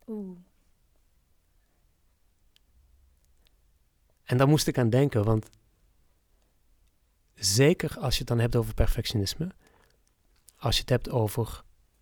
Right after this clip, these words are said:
Speaker 2: dan ben je heel gevoelig van wat anderen ook van je gaan denken.
Speaker 1: Ja.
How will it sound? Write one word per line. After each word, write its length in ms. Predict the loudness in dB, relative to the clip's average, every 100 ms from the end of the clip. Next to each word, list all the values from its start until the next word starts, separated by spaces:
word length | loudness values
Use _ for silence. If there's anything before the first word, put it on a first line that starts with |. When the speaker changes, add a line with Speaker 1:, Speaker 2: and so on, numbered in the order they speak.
| _ _
Speaker 2:
dan 140 | -2 2
ben 140 | 2
je 100 | 2
heel 280 | 2 4 4
gevoelig 440 | 2 -2 -2 -4
van 120 | -6
wat 180 | -6 -6
anderen 480 | -4 -2 -2 -4 -6
ook 300 | -8 -10 -20 _ _ _ _ _ _
van 260 | -8 -2 -2
je 100 | -2
gaan 360 | -6 -10 -10 -12
denken. 300 | -6 -4 -2
Speaker 1:
Ja. 260 | -4 -8